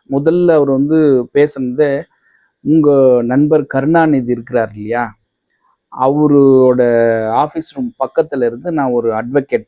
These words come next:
பேசுறேன்." அவர் பேரை கூட சொல்லல, "அட்வொகேட் பேசுறேன், நான் ஒரு பிளாட் பார்த்துருக்குறேன்,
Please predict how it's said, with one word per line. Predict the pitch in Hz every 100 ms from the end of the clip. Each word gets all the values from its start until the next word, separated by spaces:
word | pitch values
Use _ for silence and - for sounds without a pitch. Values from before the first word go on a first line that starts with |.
| -
பேசுறேன்." | 107 - 107 113 - _ _ _ _ _ _ _ -
அவர் | 135 123
பேரை | 160 180
கூட | 160 156 143
சொல்லல, | 107 101 98 -
"அட்வொகேட் | 123 127 139 131 110
பேசுறேன், | 113 110 110 135 - _ _ _ _ _ -
நான் | 131 135 135
ஒரு | 131 123 123 120 120 113
பிளாட் | 135 160 156
பார்த்துருக்குறேன், | 127 110 104 104 110 156